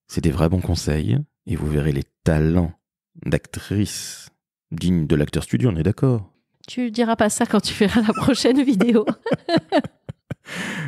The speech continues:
Speaker 1: Et toujours dans le talent d'acteur studio, de comédienne, eh bien, à partir du premier avril, si vous avez de la chance, vous pourrez découvrir les conférences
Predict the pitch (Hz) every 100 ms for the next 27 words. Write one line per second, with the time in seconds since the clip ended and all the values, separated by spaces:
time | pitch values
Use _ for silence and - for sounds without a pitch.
0 | - - 127 - 117 113 117 101 92 101
1 | 95 90 - - 82 - 95 95 117 123
2 | 101 92 _ _ _ - - 101 98 117
3 | 127 143 131 98 80 - _ - 78 78
4 | 82 78 - _ 82 78 73 - 82 71
5 | 73 - - - - 90 101 - 156 160
6 | 160 160 _ _ - - - 67 62 62
7 | 62 - 110 127 101 92 - 76 67 80
8 | 71 73 80 120 117 85 - - - -
9 | - - - -